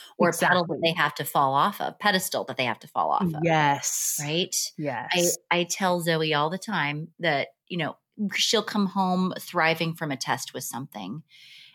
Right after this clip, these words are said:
Speaker 1: And for her, and this might be true of some other folks listening out there, um, we're constantly reframing some,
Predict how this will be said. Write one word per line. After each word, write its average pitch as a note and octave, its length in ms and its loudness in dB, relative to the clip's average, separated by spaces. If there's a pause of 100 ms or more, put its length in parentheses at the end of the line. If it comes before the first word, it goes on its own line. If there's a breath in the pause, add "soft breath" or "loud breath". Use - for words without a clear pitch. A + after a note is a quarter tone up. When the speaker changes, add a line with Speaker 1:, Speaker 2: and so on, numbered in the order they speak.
(160 loud breath)
Speaker 1:
And D3+ 460 2 (540 soft breath)
for G#3 260 -2
her, B3+ 640 4
and G3 140 2
this G3+ 180 0
might F#3+ 200 0
be F3 100 -6
true E3+ 200 -2
of E3 60 -4
some E3 140 -6
other D3+ 140 -6
folks D3+ 320 -8
listening D#3 340 -8
out C#3+ 160 -8
there, C#3 320 -4 (460 soft breath)
um, D#3 360 -2 (160)
we're F3 500 4 (1120)
constantly G3 880 -2
reframing D#3 800 -2
some, C#3 500 -4